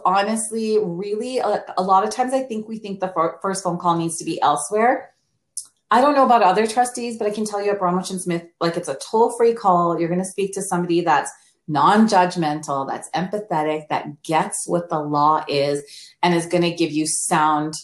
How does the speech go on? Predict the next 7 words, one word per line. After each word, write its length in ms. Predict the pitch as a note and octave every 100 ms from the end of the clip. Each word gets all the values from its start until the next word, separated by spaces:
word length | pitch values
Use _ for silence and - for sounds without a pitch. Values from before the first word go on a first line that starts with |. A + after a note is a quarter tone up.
| _
you 100 | E3
know, 240 | D3+ C#3+ -
unbiased, 920 | F3+ G3 F#3+ D#3+ D3 D3 D3+ F3+ - -
impartial 840 | D#3+ D#3+ D3+ C#3+ C#3+ C3+ C#3+ - _ _ _ -
information. 800 | E3+ E3+ D3+ C3+ C#3 - - - _ _ _ _ -
And 120 | C4
then 380 | C#4 C#4+ C#4+ -